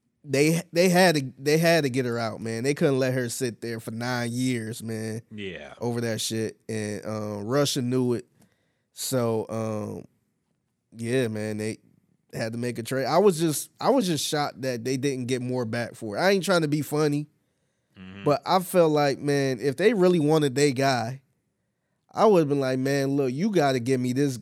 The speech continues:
Speaker 1: you gotta give me this American back, man. Like, both of these, both of these Americans. Like this, or <laughs> we gonna have to sit, uh, talk again in a month or something." And, uh, I was, I was just kinda shocked at that, but,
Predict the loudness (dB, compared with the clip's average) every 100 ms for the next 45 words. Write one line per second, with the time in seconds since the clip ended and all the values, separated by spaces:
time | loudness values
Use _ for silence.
0 | -10 -6 2 4 4 2 0 0 0 2
1 | 2 0 -2 -2 -2 -6 -6 -8 -10 -12
2 | -12 -12 -12 -12 -6 -6 -6 -2 0 0
3 | -2 -4 -4 -8 _ -20 -18 -4 -2 -2
4 | -2 -4 -6 -10 -12 -10 -8 -8 -10 -16
5 | -20 _ _ _ _ _ _ _ _ -12
6 | -8 -2 2 4 2 -2 -6 -4 -4 -6
7 | -12 -20 _ -18 -12 -8 -2 0 2 0
8 | -2 -6 -4 -4 -6 _ _ _ _ _
9 | -8 -4 -4 -6 -8 -12 -12 -2 0 0
10 | -2 0 0 0 -2 -2 -4 -4 -8 -8
11 | -8 -10 -14 -20 _ _ _ _ _ _
12 | _ _ -6 -4 -2 -4 -6 -6 -8 -6
13 | 0 2 2 2 2 2 0 2 2 0
14 | 0 0 0 -4 -4 -2 -2 -4 -4 -4
15 | -4